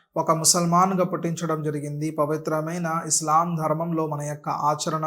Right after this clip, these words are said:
మన యొక్క పద్ధతులు నడుస్తున్నాయి. కానీ కొంతమంది చేసే కొన్ని పనుల వలన ఇస్లాం ధర్మానికి కూడా, ఇస్లాంకి కూడా, ఇస్లాంలో, ఆ, నడుస్తున్న కొంతమంది ప్రజలకి కూడా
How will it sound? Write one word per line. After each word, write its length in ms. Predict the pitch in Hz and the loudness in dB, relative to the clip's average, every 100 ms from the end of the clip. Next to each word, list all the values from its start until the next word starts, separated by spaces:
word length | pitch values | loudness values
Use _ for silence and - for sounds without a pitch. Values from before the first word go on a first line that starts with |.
| 156 | -4
మన 120 | 147 147 | -4 -8
యొక్క 160 | 147 | -8
పద్ధతులు 500 | 143 143 135 139 139 | -6 -6 -6 -6 -6
నడుస్తున్నాయి. 680 | 135 135 139 - 147 139 160 214 - - _ - | -8 -6 -6 -6 -8 -8 -8 -8 -14 -20 _ 2
కానీ 260 | 185 208 | 4 6
కొంతమంది 520 | 208 196 196 190 196 202 180 | 4 4 4 2 2 0 2
చేసే 340 | 170 180 175 | 2 2 0
కొన్ని 360 | 175 160 160 160 | -2 -4 -4 -4
పనుల 300 | 160 165 175 | -2 0 2
వలన 340 | 165 151 147 156 156 160 | 2 2 2 0 0 0
ఇస్లాం 480 | - 156 156 175 160 | 2 4 4 4 0
ధర్మానికి 460 | 156 160 156 151 | -4 -4 -6 -6
కూడా, 480 | 151 151 143 147 147 147 | -6 -4 0 0 -2 0
ఇస్లాంకి 600 | 139 156 156 170 170 170 | -2 2 0 2 0 -2
కూడా, 360 | 170 151 147 147 147 | -4 -2 -2 -2 -2
ఇస్లాంలో, 720 | 151 - 151 156 180 180 170 175 175 175 - _ - | 0 0 4 4 4 0 -2 -2 -6 -10 -18 _ -4
ఆ, 140 | 151 | -2
నడుస్తున్న 640 | 151 165 202 202 208 190 190 | 0 4 4 4 0 2 0
కొంతమంది 720 | 180 151 156 165 165 160 160 156 | -2 -4 -4 -4 -4 -4 -4 -2
ప్రజలకి 480 | 147 147 185 196 170 | 0 2 2 2 -4
కూడా 460 | - 151 143 151 | -6 -4 -2 -4